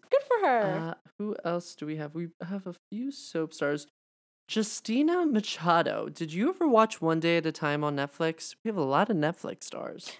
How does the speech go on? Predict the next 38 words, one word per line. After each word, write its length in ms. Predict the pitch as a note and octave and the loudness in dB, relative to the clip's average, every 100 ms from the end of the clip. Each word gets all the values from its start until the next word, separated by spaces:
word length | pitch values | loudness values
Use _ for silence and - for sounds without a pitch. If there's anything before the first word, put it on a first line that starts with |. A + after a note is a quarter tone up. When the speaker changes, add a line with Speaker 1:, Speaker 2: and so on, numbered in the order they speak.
| - | -6
Speaker 1:
No, 320 | B3 E4 F4 | 2 4 4
but 120 | B3 B3+ | 4 0
it's 100 | - | -2
been 140 | B3+ | 0
on 80 | D4+ | 2
my 100 | C#4 | 2
list 240 | G#3+ - | 0 0
for 100 | G3+ | 0
a 40 | F#3 | 0
really, 200 | F3+ F3 | 0 -2
really 160 | E3+ | -2
long 220 | E3+ D#3+ | -2 -4
time. 380 | F3+ G3+ F#3+ D#3 | -6 -4 -4 -2
Speaker 2:
It 40 | G3 | 0
was 120 | G3+ | 2
that 180 | G#3+ G#3+ | 0 -2
cute 380 | - A3+ A#3 | -4 -2 -2
sitcom. 540 | G3+ G3+ F#3 F#3 F3 E3+ | -4 -4 -2 -2 -2 -2
She 140 | - | -8
played 260 | E3 E3+ E3+ | -6 -6 -2
the 60 | |
mom. 520 | F#3+ D#3+ D3+ D3+ D3+ - | -2 0 2 0 -2 -4
I 120 | G3+ | -4
watched 220 | G3+ G3+ | -2 2
Speaker 1:
Oh, 40 | F#4+ | 4
Speaker 2:
it 40 | |
for 40 | G4 | 4
Speaker 1:
she's 220 | A4 A4 | 4 4
Speaker 2:
a 20 | |
Speaker 1:
so 180 | A#4+ A#4 | 4 4
Speaker 2:
bit. 80 | - | 2
It 20 | |
was 80 | A#4 A#4+ G#4+ | 2 4 4
cute. 140 | D#4+ | 2
It 80 | B3+ | 2
was 220 | G3 F3 | 0 -2
Speaker 1:
cute. 100 | C#3 | -6
Speaker 2:
nice. 320 | C3+ D#3 - | -6 -8 -10